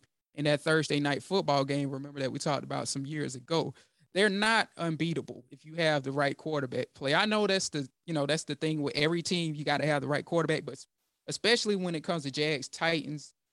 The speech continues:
if your quarterback play is just good enough, you could beat them, in my opinion, especially with them being a divisional rival and just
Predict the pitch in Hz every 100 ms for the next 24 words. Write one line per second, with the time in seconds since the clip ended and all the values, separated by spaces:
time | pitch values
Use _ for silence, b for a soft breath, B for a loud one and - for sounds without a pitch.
0 | _ - 147 208 262 - 220 202 175 180
1 | - - 185 160 139 - 156 170 - -
2 | _ _ 147 165 165 151 160 185 - _
3 | _ _ - 294 151 151 156 - 107 -
4 | _ 131 131 120 143 123 131 - 190 175
5 | 143 139 139 139 131 127 131 143 139 120
6 | 127 135 139 147 - 120 123 123 127 -